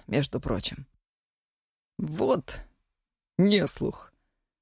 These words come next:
выругался Семён. "Хоть кандалами его сковывай, всё равно вывернется. А ты куда опять собрался?" Удивился он, увидев, как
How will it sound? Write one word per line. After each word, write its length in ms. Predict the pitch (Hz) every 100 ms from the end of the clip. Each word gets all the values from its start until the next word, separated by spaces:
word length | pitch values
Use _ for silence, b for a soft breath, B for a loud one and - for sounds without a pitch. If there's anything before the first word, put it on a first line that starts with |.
| _ _ -
выругался 600 | 196 175 165 156 147 156
Семён. 480 | - 165 147 135 - _ _ _ _ _ _
"Хоть 240 | - 247
кандалами 580 | - 208 214 240 208 208
его 300 | 220 147 143
сковывай, 680 | - 214 170 135 147 147 - -
всё 200 | - 196
равно 280 | 214 220 202
вывернется. 760 | 135 151 - 110 - - - - _ _ _ _ _ _ _ _ -
А 100 | -
ты 100 | 220
куда 280 | 240 247
опять 240 | 180 151 -
собрался?" 580 | 160 160 123 - - - _ _ _ _ _ _ _ _ _
Удивился 600 | 175 175 180 180 156 170 165
он, 240 | 240 226 - _ _ _ _ -
увидев, 420 | 185 269 247 -
как 260 | 170 165